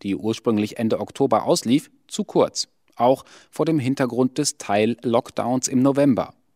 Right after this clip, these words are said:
Stand Wochenende wurden vom zuständigen Bundesverwaltungsamt von zweihundertzweiundneunzig Anträgen mit einem Fördervolumen von knapp sechsundsechzig Millionen Euro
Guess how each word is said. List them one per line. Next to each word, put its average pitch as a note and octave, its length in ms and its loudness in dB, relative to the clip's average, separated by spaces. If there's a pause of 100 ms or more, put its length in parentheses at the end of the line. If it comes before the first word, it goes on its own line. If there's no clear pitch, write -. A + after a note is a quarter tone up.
(240)
Stand - 360 -2
Wochenende E3 560 0
wurden D#3 220 0
vom D3 180 -2
zuständigen C3 600 -2
Bundesverwaltungsamt A#2 960 0
von A2 360 -2
zweihundertzweiundneunzig D3 1160 -2
Anträgen G#2 540 -4
mit F2+ 140 -8
einem F#2 240 -6
Fördervolumen A#2+ 760 0
von A2+ 160 -8
knapp - 340 -4
sechsundsechzig C3+ 720 -2
Millionen A2+ 360 2
Euro C#3+ 400 4